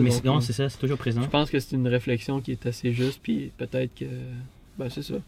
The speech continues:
Speaker 1: Mais je trouve ça drôle, j'ai vu un TikTok récemment, puis, euh, le, il parlait de, des Asiatiques comme la nas-, ou les ori-, ou l'ethnie, on pourrait dire, qui est un peu genre, que,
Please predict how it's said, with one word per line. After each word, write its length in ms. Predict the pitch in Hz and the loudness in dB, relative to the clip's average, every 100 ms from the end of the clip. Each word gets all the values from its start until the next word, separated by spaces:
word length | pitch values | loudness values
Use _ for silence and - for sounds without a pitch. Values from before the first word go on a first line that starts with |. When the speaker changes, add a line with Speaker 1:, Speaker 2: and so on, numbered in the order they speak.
| - - - - | -14 -20 -14 2
Speaker 1:
Mais 80 | 120 | 2
je 60 | |
trouve 120 | - 165 | 2 0
ça 100 | 160 | 2
drôle, 200 | 156 151 | 4 4
j'ai 120 | 123 | 4
vu 120 | 185 | 4
un 80 | 151 | 4
TikTok 360 | - 120 147 - | 2 2 0 2
récemment, 420 | 120 120 117 135 | 2 4 4 4
puis, 240 | - 107 | 2 4
euh, 120 | 107 101 - - - - - | 6 4 -2 -20 -20 -20 0
le, 260 | 117 113 113 - - - - - | 4 6 4 0 -14 -18 -6 2
il 120 | 131 | 4
parlait 340 | 139 135 165 | 6 6 6
de, 500 | 165 135 117 113 107 - 120 | 6 6 8 6 6 2 2
des 240 | 120 113 | 4 4
Asiatiques 480 | 135 135 113 180 175 | 4 2 2 0 2
comme 300 | 170 175 180 - - - - - - - | 4 4 2 -2 -20 -20 -20 -20 -20 -6
la 200 | 127 123 | 2 4
nas-, 240 | 123 139 - - | 6 4 0 0
ou 140 | 123 | 2
les 480 | 117 117 120 120 113 | 4 2 4 2 2
ori-, 180 | 135 135 | 2 2
ou 100 | 127 | 4
l'ethnie, 360 | 123 151 143 151 | 4 4 4 4
on 60 | 165 | 4
pourrait 200 | 139 127 | 4 4
dire, 340 | 127 143 160 - - - - - - - | 6 4 2 -8 -20 -20 -20 -20 -20 -10
qui 200 | - 131 | 2 6
est 40 | |
un 120 | 127 | 6
peu 300 | 123 - 175 | 4 4 6
genre, 520 | 180 143 117 110 - - - - - | 6 4 4 4 2 -4 -20 -20 -20
que, 60 | - | -2